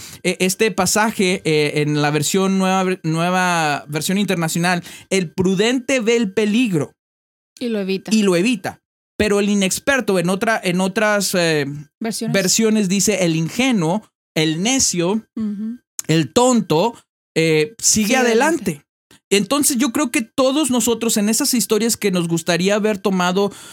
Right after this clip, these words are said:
Speaker 1: ah, decisiones diferentes y nos gustaría regresar el tiempo, eh, hubo luces de precaución que nos marcaron, "Algo
Speaker 2: Sí.
Speaker 1: anda mal ahí".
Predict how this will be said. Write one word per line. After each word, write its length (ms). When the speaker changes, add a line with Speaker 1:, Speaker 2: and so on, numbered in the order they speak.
Speaker 1:
ah, 480
decisiones 640
diferentes 800
y 80
nos 320
gustaría 460
regresar 480
el 120
tiempo, 420
eh, 260
hubo 440
luces 560
de 120
precaución 920
que 120
nos 160
marcaron, 720
"Algo 680
Speaker 2:
Sí. 100
Speaker 1:
anda 680
mal 640
ahí". 460